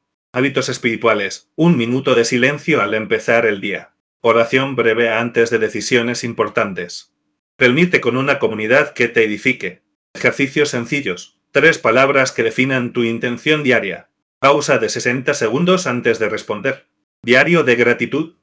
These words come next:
una cosa buena al día. Relectura semanal de una frase bíblica. Un acto concreto de bondad por semana. La constancia en estas prácticas convierte frases en refugio y pasos en cimiento.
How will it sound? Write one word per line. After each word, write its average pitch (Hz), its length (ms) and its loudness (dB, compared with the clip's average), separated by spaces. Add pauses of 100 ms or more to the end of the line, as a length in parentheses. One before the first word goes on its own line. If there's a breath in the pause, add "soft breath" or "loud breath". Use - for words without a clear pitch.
(100)
una 139 280 -2
cosa 131 240 2
buena 117 320 2
al 104 100 -4
día. 98 320 -6 (240)
Relectura 147 640 2
semanal 117 480 -2
de 117 80 0
una 123 180 0
frase 127 400 2
bíblica. 107 540 -6 (200)
Un 180 200 6
acto 180 260 0
concreto 120 540 0
de 123 80 2
bondad 117 380 0
por 113 140 0
semana. 101 480 -8 (300)
La 117 180 2
constancia 143 640 0
en 113 100 -2
estas 117 280 -2
prácticas 131 580 -2
convierte 160 480 0
frases 135 420 0
en 117 120 -4
refugio 147 440 2
y 160 60 -2
pasos 160 360 -2
en 120 120 -6
cimiento. 107 580 -8